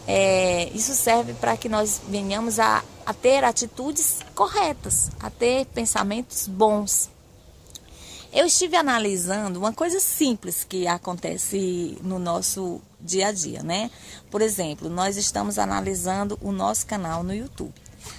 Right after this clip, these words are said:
Aí a gente começa a ver que as visualizações não estão boas, que esse mês não está legal e que de repente você não deu certo fazer alguma coisa. Aí você começa a expor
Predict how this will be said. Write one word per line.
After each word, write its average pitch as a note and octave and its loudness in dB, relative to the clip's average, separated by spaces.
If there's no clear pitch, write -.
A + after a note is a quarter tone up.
Aí A#3+ 4
a B3 2
gente A3+ 0
começa A3 0
a - -4
ver G#3 2
que - -2
as F#3 2
visualizações E3 -2
não D#3 -6
estão - -8
boas, G3 2
que F#3 -2
esse F3+ -2
mês E3+ -4
não D3+ -6
está D3 -2
legal F3+ 0
e F#3+ -6
que F#3 -4
de F3 -2
repente F#3 -4
você E3 -2
não E3+ -4
deu E3 -2
certo F#3+ 2
fazer E3 -2
alguma D#3+ -2
coisa. A3+ 0
Aí G#3 2
você A3+ -4
começa A3 -2
a B3+ 0
expor G#3 4